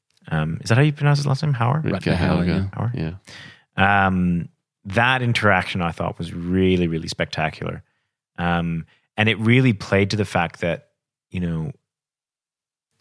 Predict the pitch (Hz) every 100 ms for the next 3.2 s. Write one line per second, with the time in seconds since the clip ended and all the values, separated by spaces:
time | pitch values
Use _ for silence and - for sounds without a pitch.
0 | _ 113 117 - - - _ 120 139 151
1 | 139 123 110 101 98 95 92 87 85 -
2 | _ _ _ _ _ _ _ - 107 98
3 | 85